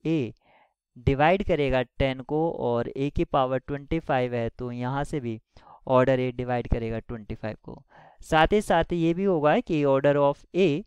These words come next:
order of A less than equals to ten होगा and order of A less than equals to twenty five होगा।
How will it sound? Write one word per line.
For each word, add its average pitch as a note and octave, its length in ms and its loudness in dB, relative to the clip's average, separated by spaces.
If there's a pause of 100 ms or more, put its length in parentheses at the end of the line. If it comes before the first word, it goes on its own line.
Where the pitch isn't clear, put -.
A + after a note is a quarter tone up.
(960)
order C#3+ 240 6
of D3 320 4
A C#3+ 280 0 (440)
less D3 280 4
than F3+ 220 -4
equals - 400 -2
to F3 100 -2 (140)
ten E3+ 200 -2
होगा C#3+ 440 0
and B2+ 580 -8 (380)
order B2+ 320 4
of B2 320 -2 (180)
A C3 280 -2 (320)
less C3+ 340 -2
than B2+ 220 -6
equals - 340 -10
to D#3+ 140 -8
twenty A#2+ 360 -8
five G#2 260 -6
होगा। G2+ 380 -8